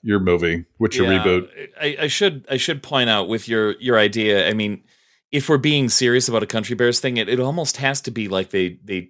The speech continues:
Speaker 2: attempted to do. I mean, the, the one good thing about the Country Bears movie is that they have, like, it's, it's basically puppetry. And I think you gotta go that route because they're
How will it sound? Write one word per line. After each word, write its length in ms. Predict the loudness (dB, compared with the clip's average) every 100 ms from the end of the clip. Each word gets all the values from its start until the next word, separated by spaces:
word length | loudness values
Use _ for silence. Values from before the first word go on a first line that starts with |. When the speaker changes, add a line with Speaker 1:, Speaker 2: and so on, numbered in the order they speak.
| -16
Speaker 2:
attempted 560 | -12 -4 -2 -2 -8 -8
to 100 | -6
do. 300 | -4 -2 -2
I 60 |
mean, 180 | -2 -4
the, 120 | -6
the 220 | -6 -12 -6
one 180 | -4 0
good 160 | -2
thing 160 | 0 0
about 160 | 0
the 60 | -2
Country 240 | -8 -6
Bears 260 | -2 -2 0
movie 280 | -4 -2 -4
is 140 | -4
that 260 | -4 -4 -4
they 140 | -4 -2
have, 400 | 0 -2 -4 -16 _ _ _ _ _ _ _ _ _ _ _
like, 160 | -8 0
it's, 240 | 0 0 -6
it's 160 | -4
basically 460 | -2 -2 -2 -8 -10
puppetry. 800 | -6 -8 -8 -8 -8 -10 -14 -20 _ -4
And 360 | 0 2 0
I 100 | -2
think 280 | -2 -4 -2
you 80 | -2
gotta 280 | 0 0 0
go 160 | 0
that 180 | 2 0
route 300 | 0 -2 -4
because 880 | -10 -8 0 2 4 2 0 -2 -4 -8
they're 560 | -4 0 2 2 0